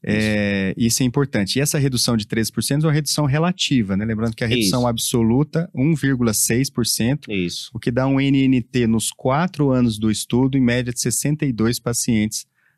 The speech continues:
Speaker 1: pra você
Speaker 2: Exato.
Speaker 1: tratar, pra ter uma redução de um evento isquêmico miocárdico,
Speaker 2: Uhum.
Speaker 1: é, em quatro anos.
Speaker 2: Ou seja, isso é sempre importante. Ah, a gente pode misturar. Ah, mas no estudo four S diminuiu trinta por cento de mortalidade. Não, não dá pra misturar, porque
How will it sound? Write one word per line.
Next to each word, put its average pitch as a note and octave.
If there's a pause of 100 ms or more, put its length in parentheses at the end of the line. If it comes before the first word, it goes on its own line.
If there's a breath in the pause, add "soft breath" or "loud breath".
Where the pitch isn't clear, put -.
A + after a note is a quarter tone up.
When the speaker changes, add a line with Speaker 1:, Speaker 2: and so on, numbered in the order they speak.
(180)
Speaker 1:
pra G#2+
você G#2
Speaker 2:
Exato. G#2
Speaker 1:
tratar, A#2
pra C3
ter C3
uma B2
redução A#2
de A2+
um A2+
evento G#2
isquêmico B2+ (340 soft breath)
miocárdico, A2
Speaker 2:
Uhum. A2
Speaker 1:
é, A#2
em A#2
quatro A2+
anos. - (460 loud breath)
Speaker 2:
Ou A#2+
seja, F#2+
isso D#3
é F3
sempre G3
importante. D3+
Ah, C#3+
a B2+
gente D3+
pode E3
misturar. B2+
Ah, C#3+
mas B2
no C3+
estudo C3+
four C3
S C3
diminuiu B2
trinta C#3
por D#3
cento -
de -
mortalidade. B2
Não, F3+
não F#3+
dá F3
pra F3+
misturar, F3
porque F3+